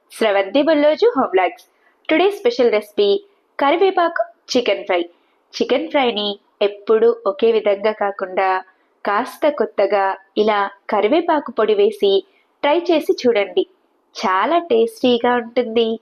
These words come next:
ఈజీగా రెడీ అయిపోతుంది. ఇలా రెడీ అయిన చికెన్ ఫ్రైని రోటీస్, రైస్, బగారా రైస్తో సర్వ్ చేసుకుంటే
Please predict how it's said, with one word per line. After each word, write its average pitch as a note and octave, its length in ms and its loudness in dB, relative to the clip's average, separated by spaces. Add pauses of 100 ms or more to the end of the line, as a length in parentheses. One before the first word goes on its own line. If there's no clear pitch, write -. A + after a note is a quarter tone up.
(480)
ఈజీగా E4+ 560 2
రెడీ G3+ 260 2
అయిపోతుంది. F#3 560 0 (420)
ఇలా G3 240 2
రెడీ G3+ 240 2
అయిన A3+ 160 0 (120)
చికెన్ G#3 340 -4
ఫ్రైని G3 380 0 (640)
రోటీస్, F#3 520 2 (420)
రైస్, F#3 360 0 (400)
బగారా A#3+ 480 2
రైస్తో B3+ 300 -2 (120)
సర్వ్ G#3+ 180 0 (120)
చేసుకుంటే G3 580 0